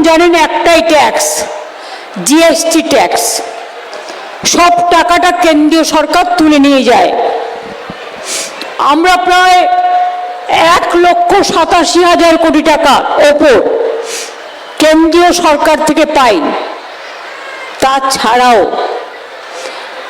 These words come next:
এই যে স্বাস্থ্যের ব্যাপারে সাধারণ মানুষের কাছে জিএসটি কাটা হতো, গদিবাবুরা একা ক্রেডিট নিচ্ছেন, কিন্তু আপনারা কি জানেন এর জন্য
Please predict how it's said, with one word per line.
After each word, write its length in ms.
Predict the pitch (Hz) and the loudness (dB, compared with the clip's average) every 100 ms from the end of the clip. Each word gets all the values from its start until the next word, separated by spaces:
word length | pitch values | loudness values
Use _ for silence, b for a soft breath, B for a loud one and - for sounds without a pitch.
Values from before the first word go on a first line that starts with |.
| 294 | 0
এই 80 | 311 | 2
যে 160 | 320 359 | 2 2
স্বাস্থ্যের 720 | - 247 311 - - 381 359 339 | 0 0 0 0 -2 2 2 2
ব্যাপারে 460 | 311 320 311 294 202 - - - - - - - - - - - | 0 0 2 2 0 -2 -4 -8 -10 -14 -16 -16 -16 -14 -14 -8
সাধারণ 580 | - 294 320 330 359 349 339 | -4 0 2 2 2 2 2
মানুষের 400 | 311 311 330 302 | 2 2 0 0
কাছে 420 | 311 269 277 - 185 - - - - - - - - - - - - | 2 0 0 0 -2 -4 -8 -12 -16 -18 -16 -16 -14 -14 -16 -14 -8
জিএসটি 640 | - 277 339 339 - 339 330 | 0 2 4 2 0 0 0
কাটা 400 | 339 262 247 285 226 | 0 0 2 0 0
হতো, 280 | 262 302 269 185 - - - - - - - - - - - - - 202 | 0 2 2 2 -2 -4 -6 -8 -12 -16 -16 -18 -18 -16 -16 -12 -6 0
গদিবাবুরা 680 | 285 311 330 339 330 349 349 339 | 2 4 4 4 4 4 4 2
একা 180 | 311 349 349 | 2 0 0
ক্রেডিট 340 | 349 311 330 320 | 2 2 2 2
নিচ্ছেন, 480 | 339 339 - 349 285 185 277 - - - - - - - | 2 2 2 2 2 0 -4 -6 -8 -12 -16 -18 -16 -6
কিন্তু 220 | 285 277 | -4 2
আপনারা 460 | 294 254 - 285 285 | 2 2 0 2 2
কি 160 | 277 277 | 0 -2
জানেন 400 | 269 240 262 285 | 0 0 2 0
এর 180 | 240 226 | 0 -2
জন্য 300 | - 233 233 | 2 2 2